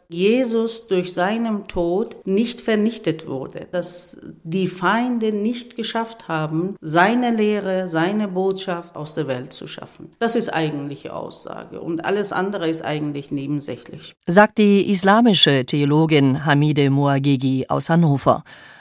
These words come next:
Speaker 2: Aus islamischer Sicht spricht einiges dagegen, dass Jesus gekreuzigt wurde.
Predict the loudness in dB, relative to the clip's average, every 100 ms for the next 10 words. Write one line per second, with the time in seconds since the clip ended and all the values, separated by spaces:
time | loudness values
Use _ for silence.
0 | _ 4 4 4 -2 2 4 8 8 6
1 | 4 6 4 2 -6 -4 0 0 2 4
2 | 4 2 2 2 4 4 4 2 2 -2
3 | -6 -4 0 0 2 -2 -4 -6 -2 0
4 | 0 -2 -6 -2 -2 -2